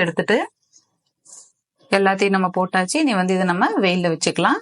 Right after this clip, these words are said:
சாயந்தரம் வரைக்கும் மறுபடியும் எடுத்து இந்த வெள்ளத்துல போட்டு எடுத்துக்கலாம். இப்ப வந்து இதுலயே வந்து இந்த நெல்லிக்காவே வந்து தேன் மட்டும் வச்சு எப்படி செய்யலாம்னு இன்னொரு ப்ராசஸ் இருக்கு. அதை நான் உங்களுக்கு இப்ப செஞ்சு காட்டுறேன். இப்ப பாத்தீங்கன்னா அதே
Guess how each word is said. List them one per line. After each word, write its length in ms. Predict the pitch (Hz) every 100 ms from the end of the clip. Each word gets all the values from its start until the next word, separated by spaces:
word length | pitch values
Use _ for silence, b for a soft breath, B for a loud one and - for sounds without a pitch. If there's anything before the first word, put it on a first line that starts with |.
| -
சாயந்தரம் 420 | 190 175 170 160
வரைக்கும் 320 | 165 - 320 262
மறுபடியும் 380 | 196 175 196 165
எடுத்து 220 | 165 339
இந்த 100 | 262
வெள்ளத்துல 360 | 170 175 - 202 494 - -
போட்டு 200 | 180 165
எடுத்துக்கலாம். 560 | 147 - - 156 175 - - _ _ _ _ - B B B 214
இப்ப 140 | 247 226
வந்து 160 | 196 277 226
இதுலயே 280 | 196 202 247 190
வந்து 220 | 170 262 - _ _ -
இந்த 140 | 202 208 202
நெல்லிக்காவே 520 | 240 285 254 214 208 208
வந்து 160 | 185 285 -
தேன் 260 | 226 262 233
மட்டும் 240 | 220 247 196
வச்சு 280 | 190 - 339 453 _ - 208
எப்படி 180 | 185 226 226
செய்யலாம்னு 380 | 196 233 302
இன்னொரு 220 | 202 214 190
ப்ராசஸ் 320 | 190 - 190 175
இருக்கு. 180 | 170 294
அதை 100 | 247 190
நான் 120 | 170
உங்களுக்கு 260 | 165 165
இப்ப 120 | 165 226
செஞ்சு 200 | 185 165 151
காட்டுறேன். 420 | 147 - 196 320 - _ _ _ _ _ _
இப்ப 140 | 208 190
பாத்தீங்கன்னா 540 | 196 190 196 185 190 269 330 277 _ 202
அதே 180 | 185